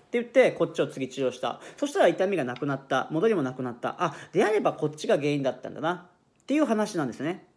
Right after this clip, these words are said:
で、じゃあこの順番間違えてるかって言ったら、私は間違いではないと思います。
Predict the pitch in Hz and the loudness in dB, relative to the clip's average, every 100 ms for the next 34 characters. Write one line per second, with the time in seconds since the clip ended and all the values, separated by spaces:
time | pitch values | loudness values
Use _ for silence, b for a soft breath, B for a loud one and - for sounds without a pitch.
0 | _ - 202 151 B B B - 180 120 | _ 0 2 2 B B B 4 4 4
1 | - 262 339 220 233 226 208 208 - - | 0 4 6 6 2 2 2 2 -2 -12
2 | _ _ 170 180 185 208 233 226 139 131 | _ _ 0 0 2 4 4 4 0 0
3 | 117 - 117 165 151 156 240 240 247 170 | -4 -4 -4 -2 0 0 0 2 2 2
4 | 170 190 214 160 120 135 185 - 117 104 | 0 2 4 4 2 2 2 0 -6 -8
5 | - - | -10 -18